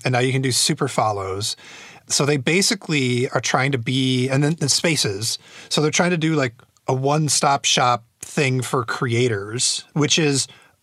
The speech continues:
a really smart strategy. But if you're a creator, do you wanna bet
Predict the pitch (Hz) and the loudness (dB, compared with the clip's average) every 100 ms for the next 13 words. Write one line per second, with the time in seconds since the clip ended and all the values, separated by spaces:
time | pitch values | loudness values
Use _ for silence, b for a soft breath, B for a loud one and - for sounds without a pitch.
0 | _ 156 135 214 277 - 190 202 - - | _ 0 2 2 2 2 2 2 2 2
1 | 202 196 123 107 107 113 B B B - | 2 2 -2 -4 -6 -10 B B B -2
2 | 156 143 170 208 185 - - 160 160 233 | 0 0 0 0 0 -6 -4 -2 0 2
3 | 147 110 107 117 B B B B B B | 2 0 -2 -4 B B B B B B
4 | 135 143 185 214 196 185 139 131 147 120 | -2 0 0 2 2 2 0 0 2 0